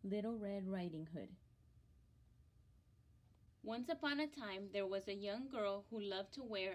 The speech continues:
a red hooded cloak. She wore it so often that everyone knew her as Little Red Riding Hood. Little Red Riding Hood loved her grandmother very much, and one day she decided to bake some delicious chocolate chip cookies to take to her grandmother.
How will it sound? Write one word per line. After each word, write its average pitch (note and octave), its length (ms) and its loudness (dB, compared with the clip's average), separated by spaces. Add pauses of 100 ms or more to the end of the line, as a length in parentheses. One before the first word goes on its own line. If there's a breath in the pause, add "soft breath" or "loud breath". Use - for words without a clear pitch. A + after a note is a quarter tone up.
a F#3 140 -4
red F3+ 300 0 (120)
hooded F#3 300 -4 (120)
cloak. C#4+ 280 -4 (540 loud breath)
She A#3+ 200 -4
wore A3 240 2
it D4+ 160 0
so C4+ 240 -6
often B3 540 -4 (120)
that G#3 160 2
everyone B3+ 520 -2
knew G#3+ 260 -2
her G#3 220 -2 (120)
as G3 140 -8
Little G#3 340 -2
Red G#3+ 300 2
Riding F3+ 480 -4
Hood. - 140 -16 (680 loud breath)
Little B3 300 0
Red E4+ 180 4
Riding A#3+ 320 0 (100)
Hood A3+ 140 -2 (100)
loved G#3 280 -2
her A#3 80 -6
grandmother F#3+ 640 -6
very G3 340 -2 (100)
much, - 420 -10 (340 loud breath)
and F#3 160 -6
one D4+ 200 0
day G#3 300 -2
she - 220 -6
decided G3+ 560 -8
to B3 80 -10
bake E3+ 260 -4 (100)
some G#3 140 -8
delicious F#3 540 -8
chocolate A#3+ 420 -8
chip B3 260 -8
cookies G#3 420 -4 (120)
to G#3+ 80 -6
take F#3+ 380 -4
to A3 100 -6
her G#3+ 160 -2
grandmother. C#4 560 0